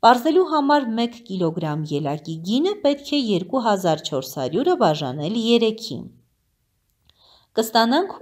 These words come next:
ութ հարյուր։ Ապա վեցը կբազմապատկենք ութ հարյուրով և կիմանանք, թե որքան պետք է վճարել վեց կիլոգրամ ելակ գնելու համար։ Գ տարբերակը։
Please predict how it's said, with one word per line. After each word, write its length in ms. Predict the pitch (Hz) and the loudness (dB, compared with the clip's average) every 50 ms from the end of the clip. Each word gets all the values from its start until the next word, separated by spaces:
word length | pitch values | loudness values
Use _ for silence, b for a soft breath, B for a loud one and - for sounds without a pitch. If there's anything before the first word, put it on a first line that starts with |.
| - | -2
ութ 260 | - 311 359 349 - | 0 2 2 2 0
հարյուր։ 480 | - - 196 185 160 127 98 110 113 - - _ _ _ b b b b b b b b b | -2 0 0 0 0 -2 -6 -8 -10 -14 -18 _ _ _ b b b b b b b b b
Ապա 300 | 269 285 277 277 185 156 151 151 | 4 4 4 6 6 4 4 4
վեցը 400 | 170 208 262 320 320 - 262 - | 4 2 2 2 2 0 -2 -2
կբազմապատկենք 1040 | - 156 165 160 160 156 170 156 151 156 147 147 156 156 - 208 214 208 185 - - | -2 0 0 0 0 0 -2 -4 -4 -2 -2 -2 -2 -2 -4 -4 -2 -2 -2 -4 -8
ութ 220 | - - 175 160 - | -8 -8 -8 -8 -6
հարյուրով 600 | 156 143 143 - 120 127 143 143 180 277 - - - | -6 -6 -4 -4 -4 -2 0 2 2 2 0 -2 -4
և 200 | 240 208 196 190 | -2 -2 -2 -2
կիմանանք, 540 | - - 196 208 220 220 233 302 392 427 - | -2 -4 -4 -2 0 0 0 0 -2 -2 -4
թե 160 | - 240 202 | -4 -4 -2
որքան 420 | 196 196 202 - - 269 262 254 240 | -2 -2 -6 -4 -2 0 0 0 0
պետք 240 | 240 220 220 220 - | -2 -4 -4 -4 -4
է 140 | 226 196 | -4 -2
վճարել 500 | 208 214 208 208 226 226 226 294 359 381 - B B B B B B B - | -2 -2 -2 0 2 2 4 4 2 0 -2 B B B B B B B -6
վեց 380 | 196 185 220 294 359 - - - | 0 4 4 4 4 2 -2 -6
կիլոգրամ 680 | - 220 196 170 165 160 160 165 170 185 226 277 294 226 | -6 -2 0 0 0 0 0 -2 0 0 0 0 -2 -2
ելակ 480 | 185 165 147 143 139 147 185 190 - 196 | -2 -2 -2 -2 -2 -2 -2 -4 -8 -6
գնելու 520 | 170 165 156 156 139 135 151 143 170 180 | -4 -2 -2 -2 -2 -4 -4 -4 -4 -4
համար։ 500 | 190 196 196 190 170 127 - - - - _ _ _ _ _ _ _ _ _ b b b b b b b b b b | -4 -4 -4 -4 -4 -6 -6 -10 -12 -16 _ _ _ _ _ _ _ _ _ b b b b b b b b b b
Գ 180 | 202 226 294 311 | 0 2 2 2
տարբերակը։ 800 | 311 - 170 156 147 147 156 147 139 131 127 127 - - 98 | 4 2 0 0 0 0 -2 -2 -2 -2 -2 -4 -4 -6 -8